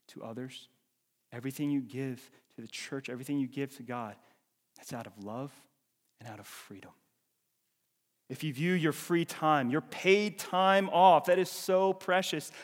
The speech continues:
I get it. If you treat that as yours, if you say, "You know what, I work five, six days a week. I mean,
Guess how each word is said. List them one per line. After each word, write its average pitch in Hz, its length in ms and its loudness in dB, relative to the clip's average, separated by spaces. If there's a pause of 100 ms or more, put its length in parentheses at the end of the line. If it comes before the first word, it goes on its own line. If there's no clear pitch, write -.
I 156 120 4
get 165 400 0
it. - 340 -4 (760)
If 135 120 -8
you 170 100 -2
treat 240 400 4
that 214 160 8
as 147 180 -2
yours, 175 920 6 (360)
if - 60 -8
you 180 40 0
say, 180 220 4
"You 170 100 2
know 180 140 6
what, 180 180 8
I 165 140 4
work 170 180 2
five, 160 380 2
six - 200 -8
days 156 220 -2
a 127 40 -4
week. 131 420 -6 (840)
I 131 40 -2
mean, 127 340 -2